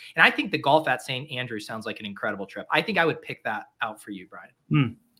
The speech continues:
Speaker 2: No, I, I would say for you, for you, what would you pick? But the golf with Saint Andrews combined with the one credit on the club fitting is a nice little combo. Although I don't know if I'd
Speaker 1: Yeah.
Speaker 2: wanna ship my clubs across, my brand new
Speaker 1: <laughs> Right.
Speaker 2: fitted clubs across the world.
Speaker 1: Yeah.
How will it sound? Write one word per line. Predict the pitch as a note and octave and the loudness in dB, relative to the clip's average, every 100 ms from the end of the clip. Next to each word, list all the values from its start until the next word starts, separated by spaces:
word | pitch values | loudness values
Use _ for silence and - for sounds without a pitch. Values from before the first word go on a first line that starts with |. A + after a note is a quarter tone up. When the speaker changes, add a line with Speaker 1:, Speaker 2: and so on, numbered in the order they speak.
| - | -2
Speaker 2:
No, | D3 E3 | 8 12
I, | C#3+ E3 | 12 10
I | C#3 F3 | 10 8
would | D3+ | 8
say | D3+ | 4
for | C3 A#2+ | 4 2
you, | A2 B2+ | 2 0
for | - A#2+ | 0 6
you, | C#3+ A3 | 10 10
what | D3 C3+ | 10 6
would | A#2+ | 6
you | C#3+ A3 | 8 8
pick? | B2+ A#2 | 6 6
But | C#3+ C#3 - - - _ D#3+ | 8 8 2 -18 -20 _ 10
the | D#3 | 10
golf | F#3 F3+ F#3+ - | 12 12 12 10
with | D3 | 2
Saint | - F3+ D#3 | 6 6 8
Andrews | D#3+ F3 F#3+ F#3 | 6 6 6 6
combined | - C#3 C#3 C#3 | 4 6 8 8
with | C3 | 8
the | C3+ | 2
one | B2+ B2+ B2 | 2 2 2
credit | C#3+ C3 B2 | 4 6 4
on | A#2+ | 2
the | A#2 | 2
club | A#2 C3 C3+ | 2 2 2
fitting | - A2+ A2 | 0 -2 0
is | G#2+ - - | -2 -6 -4
a | |
nice | A#2+ A#2 A#2 | 0 0 0
little | A#2 G#2+ | -2 -2
combo. | B2 B2 C#3 C#3+ - - | 0 6 6 6 2 6
Although | D3+ F3 | 12 12
I | |
don't | G3 | 12
know | G3 | 12
if | F#3 | 10
I'd | E3+ | 8
Speaker 1:
Yeah. | |
Speaker 2:
wanna | D#3+ D#3 B2+ - - - | 8 8 6 -2 -12 -4
ship | - E3+ C#3+ | 2 2 4
my | B2+ | 0
clubs | - - C#3+ A#2+ | 0 4 4 4
across, | A2+ - B2 A#2+ - - | -6 -2 0 0 -4 -8
my | B2 | -4
brand | A#2 C#3+ D3 D3 | 0 6 8 8
new | C#3+ | 8
Speaker 1:
<laughs> | |
Right. | - | 6
Speaker 2:
fitted | - D#3+ D3+ C#3 | 6 6 6 6
clubs | - E3+ E3 D3+ C3+ | 4 8 10 8 2
across | - D3 C3 | 2 2 2
the | - A#2 _ - - - | -4 -10 _ -20 -10 2
world. | D3 D#3+ C#3 B2+ A#2+ _ - - - - - D3 - | 8 10 10 6 2 _ -20 -20 -20 -16 -10 -10 0
Speaker 1:
Yeah. | D3 C3 G#2 | 4 4 0